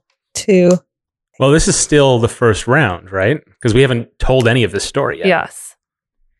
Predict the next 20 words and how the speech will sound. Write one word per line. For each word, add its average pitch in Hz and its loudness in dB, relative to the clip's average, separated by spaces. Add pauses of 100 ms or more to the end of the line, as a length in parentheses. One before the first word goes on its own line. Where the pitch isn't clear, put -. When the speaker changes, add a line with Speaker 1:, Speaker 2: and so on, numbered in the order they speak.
(360)
Speaker 1:
Right, 208 -2
but - -4 (520)
I 185 0
don't 175 2
have, 165 -2 (100)
okay. - -2 (280)
So, - -2 (180)
okay. - -2
So 214 0
I 208 2
have 214 0
an 214 -4
item, 190 0
and 175 -2
the 160 -2
item 185 2
is 180 2
an 180 0
arrow. 165 0 (480)
Speaker 3:
Yep. 190 -2